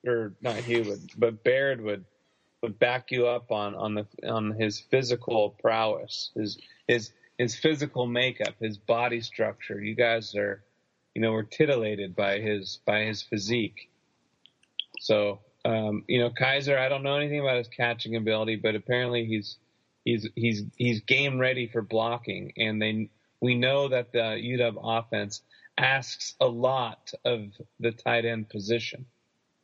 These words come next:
So I think you're gonna see Kizer and Sample. You'll probably see 'em out there a lot. But I think Sample, Sample's gonna be your primary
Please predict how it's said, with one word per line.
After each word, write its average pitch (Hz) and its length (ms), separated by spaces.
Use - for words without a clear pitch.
So 117 280
I 120 100
think 123 260
you're 120 120
gonna 123 180
see 120 220
Kizer 120 580
and 117 120
Sample. 113 520
You'll 113 100
probably 113 280
see 117 200
'em 113 100
out 113 200
there 110 160
a 107 60
lot. 113 320
But 113 100
I - 20
think 117 160
Sample, 131 640
Sample's 139 480
gonna 135 160
be 127 80
your 120 140
primary 127 920